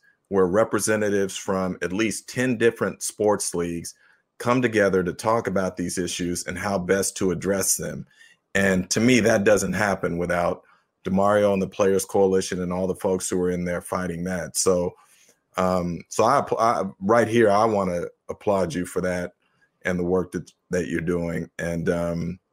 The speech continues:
I don't know if you realize the impact that it's having, but we, we do on the outside. We see it.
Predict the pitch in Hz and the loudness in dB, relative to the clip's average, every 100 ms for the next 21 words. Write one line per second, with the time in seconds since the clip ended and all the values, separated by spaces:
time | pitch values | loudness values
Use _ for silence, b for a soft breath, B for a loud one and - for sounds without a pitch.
0 | _ _ - _ - 101 101 104 95 107 | _ _ -20 _ -2 0 4 4 4 2
1 | 104 101 95 92 90 90 87 90 104 87 | 2 4 6 4 0 -4 -4 -4 -4 -4
2 | - 82 82 - 87 85 82 85 85 98 | -4 -6 -4 -2 -2 -2 -4 -4 -2 0
3 | 98 87 101 90 87 85 85 87 87 - | 0 0 0 0 0 -2 -4 -4 -4 -4
4 | - - - 85 - - - | -6 -6 -6 -4 -2 -4 -8